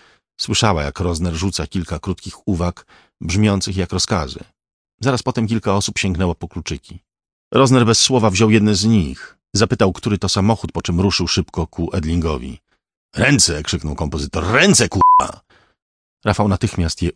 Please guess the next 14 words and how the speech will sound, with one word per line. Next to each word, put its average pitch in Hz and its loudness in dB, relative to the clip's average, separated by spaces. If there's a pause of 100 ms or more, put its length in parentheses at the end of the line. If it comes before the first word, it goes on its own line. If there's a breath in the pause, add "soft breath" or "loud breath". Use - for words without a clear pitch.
uniósł, 90 0
potrząsając 87 -4
kluczykami. 76 -6 (720 soft breath)
„Granatowa 120 4
Vectra”, 110 0
powiedział. 69 -6
„Stoi 113 0
tuż 107 -2
przy - -2
boisku, 98 0
dwadzieścia 92 -2
metrów 92 0
za 87 0
skrzyżowaniem”. 87 -2